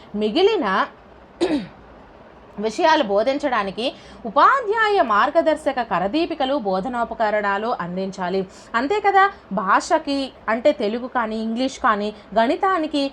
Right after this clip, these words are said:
పరిసరాల విజ్ఞానానికి బోధించడానికి పాఠ్య పుస్తకాలు ఉంటే సరిపోతుంది. కానీ మిగతా విషయాలు బోధించడానికి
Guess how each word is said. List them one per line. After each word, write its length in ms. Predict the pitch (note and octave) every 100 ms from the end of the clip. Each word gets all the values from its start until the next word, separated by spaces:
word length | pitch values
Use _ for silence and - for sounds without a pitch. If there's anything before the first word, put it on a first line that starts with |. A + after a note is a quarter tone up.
| - C4+
పరిసరాల 420 | C#4 D#4+ F#4+ F#4 D4+
విజ్ఞానానికి 600 | A#3 C4 C4+ B3+ B3 C4+ G#3+
బోధించడానికి 680 | G#3+ A#3+ C4 C4+ B3 A#3+ D4+ - D#4
పాఠ్య 260 | F4+ A4 G#4+
పుస్తకాలు 380 | F#4+ G4+ F#4 F4+
ఉంటే 140 | E4 F#4+ D#4+
సరిపోతుంది. 520 | C#4 D#4 D#4 A3+ E3+ - - -
కానీ 240 | D#4 D#4+ D#4 D#4+ - - - - - - - - - - - - - A#3+
మిగతా 260 | A#3+ - A4 G#4
విషయాలు 340 | - G4 F#4 D4+
బోధించడానికి 680 | D4+ E4 E4 E4 C#4+ C#4